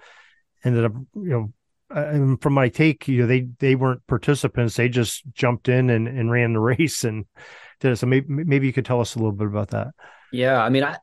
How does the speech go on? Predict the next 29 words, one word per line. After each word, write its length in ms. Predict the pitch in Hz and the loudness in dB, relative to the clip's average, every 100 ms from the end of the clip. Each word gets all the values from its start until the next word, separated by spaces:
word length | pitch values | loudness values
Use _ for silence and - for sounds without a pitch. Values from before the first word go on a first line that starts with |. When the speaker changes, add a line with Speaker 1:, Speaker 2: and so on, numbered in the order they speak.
| - | -2
Speaker 2:
I 180 | 127 | 0
was, 300 | 240 147 110 | 2 0 -2
again, 420 | 107 113 156 131 113 | -8 -2 0 2 0
just 220 | 131 - | -4 -4
thinking 180 | 135 123 | -4 0
about 220 | 117 107 | 0 0
what 120 | 104 | -2
surprised 460 | 107 - 110 104 101 | -6 -4 0 0 0
me 160 | 131 | 0
as 160 | 135 98 | 0 0
I 80 | 95 | -2
was 140 | 87 | -2
doing 260 | 107 95 90 | -4 -4 -2
the, 260 | 87 90 123 | -2 -4 -8
the 140 | 101 | -10
research 540 | 95 190 - 113 95 - | -6 -4 -2 -2 -4 -2
here. 340 | 98 90 90 _ _ - _ _ | -2 -2 -4 _ _ -20 _ _
Not 260 | 120 170 262 | 0 2 2
only 180 | 220 139 | 2 0
could 140 | 123 | 0
women 260 | 120 127 113 | 0 2 2
not 240 | 107 95 | 0 -2
run 280 | 101 107 120 | -2 0 0
the 80 | 98 | 0
Boston 420 | 104 95 - 85 | 0 -2 -4 -2
Marathon, 560 | 101 131 151 98 82 | 0 0 -2 -2 -2
but 140 | 82 95 | -4 -2
the 80 | 104 | -4
longest 800 | 104 123 151 196 185 - - | 0 0 0 0 -2 -4 -8